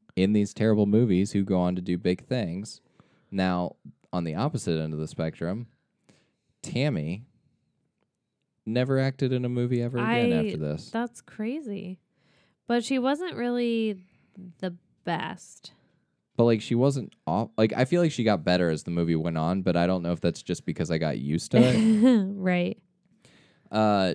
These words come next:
Speaker 1: John DeMita is a pretty famous voice actor.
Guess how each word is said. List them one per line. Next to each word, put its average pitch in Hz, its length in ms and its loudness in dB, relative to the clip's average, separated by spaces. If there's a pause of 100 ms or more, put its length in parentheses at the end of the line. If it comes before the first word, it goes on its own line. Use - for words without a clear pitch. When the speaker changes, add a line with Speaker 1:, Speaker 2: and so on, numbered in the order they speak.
Speaker 1:
John 117 460 2 (200)
DeMita 101 680 4 (540)
is 90 160 0
a 85 440 0 (340)
pretty 160 220 -2
famous 104 360 -4
voice 90 380 -2
actor. 78 480 -6